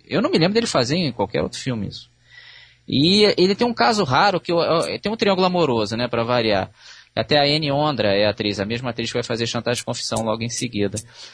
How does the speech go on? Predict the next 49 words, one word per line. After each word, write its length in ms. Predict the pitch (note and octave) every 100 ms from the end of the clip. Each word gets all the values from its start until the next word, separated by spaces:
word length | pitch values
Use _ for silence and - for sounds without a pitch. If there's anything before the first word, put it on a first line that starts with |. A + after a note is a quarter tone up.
| - -
E 120 | C3
é 80 | D#3+
o 100 | G3+
amor 300 | G3+ F3+ A3+
da 120 | G#3+ G#3+
mulher 320 | G3 F#3 G3+ - -
pobre 460 | F#3 B3 G3+ D#3
pelo 400 | - F#3+ A3 - -
advogado 500 | D3 D#3+ F3+ F#3+ F3+
rico, 280 | D3 A3+ A3
é 40 |
um 60 | G#3+
amor 240 | G3+ A3+
real. 480 | A3+ A#3 G#3 G#3+ C#3 _ _ _ - - _ -
E 160 | D#3+ G#3+
o, 320 | G3+ F3+ F3+
o 40 |
fa-, 300 | D#3 - G#3
o 100 | -
falso 560 | E3+ - G3 A3 A3 E3+
que 100 | -
elas 100 | E3
ficam 240 | - F3+
ali 120 | F3 E3+
meio 140 | E3+
forçando 380 | F3 D#3+ G3 G3
é 40 |
o 20 |
amor 260 | F#3 F3+ F#3
dela 260 | D#3+ F#3 F3+
pelo 200 | F3+ E3+
pescador 500 | F#3 - D#3+ E3+ -
pobre, 260 | E3 F3+
uma 80 | E3+
coisa 200 | G#3+ A#3+
muito 400 | G3 A3+ - D#4
rara, 480 | - B2+ E3 C3+ B2+
né? 140 | C#3+
Quase 280 | - F3+ G3+
todos 200 | G3+ G3+
os 80 | E3+
filmes 260 | - F3 G3+
é 60 |
o 40 | G#3
contrário, 640 | A3+ A2 G#2+ C3+ A2 G#2+
né? 140 | A#2
Quando 160 | A#2 A2
é 60 |
uma, 140 | A#2